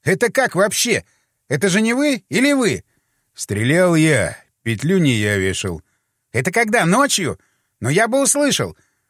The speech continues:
А сигнализация почему не сработала?" Я тяжело вздохнул и уселся на кровать. Почему не сработала сигнализация — это большой вопрос.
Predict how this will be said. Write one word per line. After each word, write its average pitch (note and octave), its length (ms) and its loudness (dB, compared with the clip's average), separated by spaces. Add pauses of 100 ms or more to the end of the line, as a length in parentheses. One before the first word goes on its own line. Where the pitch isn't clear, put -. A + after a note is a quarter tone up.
А A#2 100 -4
сигнализация A3+ 640 0
почему G#3+ 280 -2
не G#3 120 0
сработала?" F#3+ 640 0 (440)
Я F#2 200 -4
тяжело C3+ 380 -2
вздохнул C#3+ 500 0
и C#3 100 0
уселся A#2+ 380 -2
на G#2+ 140 -4
кровать. A2 480 -4 (720)
Почему D3 420 0
не F#3+ 140 2
сработала E3+ 600 2
сигнализация — D#3 920 0
это C3+ 120 -4
большой D3 400 -2
вопрос. C#3+ 560 -4